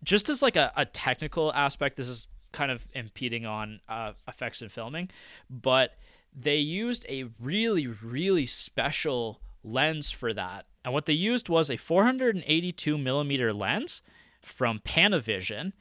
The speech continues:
Like, they made this lens specifically for the shot. It's never been used since in the entirety of cinema.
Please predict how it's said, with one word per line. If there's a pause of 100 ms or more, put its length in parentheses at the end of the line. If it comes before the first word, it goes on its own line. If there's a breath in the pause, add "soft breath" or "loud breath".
(320 soft breath)
Like,
they
made
this
lens
specifically
for
the
shot. (460 soft breath)
It's
never
been
used
since
in
the
entirety
of
cinema.